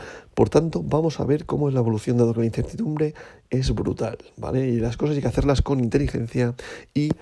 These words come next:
hay que mezclar lo fundamental con lo técnico. Por tanto, muy, muy atentos a la apertura de futuros de esta noche, que es donde se va a decidir la dirección del precio.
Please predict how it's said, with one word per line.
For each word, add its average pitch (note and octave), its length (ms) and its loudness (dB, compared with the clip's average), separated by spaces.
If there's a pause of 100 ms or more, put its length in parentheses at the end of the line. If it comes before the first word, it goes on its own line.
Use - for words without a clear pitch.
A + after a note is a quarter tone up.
(140)
hay C3+ 140 0
que C3 100 -2
mezclar A#2 440 0
lo C3+ 180 0
fundamental B2 680 -2 (300)
con C3+ 220 0
lo B2 80 2
técnico. - 640 -6
Por - 160 -6
tanto, D3+ 400 -2
muy, C#3 380 -4 (800)
muy D#3 120 6
atentos C3 380 2
a - 20 -4
la A2+ 60 -2
apertura A#2+ 300 0
de B2+ 80 2
futuros B2 320 0
de C#3 80 -2
esta - 160 -4
noche, A#2 380 -2 (280)
que - 80 -2
es B2 60 2
donde A#2 180 0
se A2 100 -2
va B2+ 100 4
a C3 40 2
decidir A#2 300 0
la A#2 60 2
dirección A#2 460 -2
del C3 140 -2
precio. A#2 400 0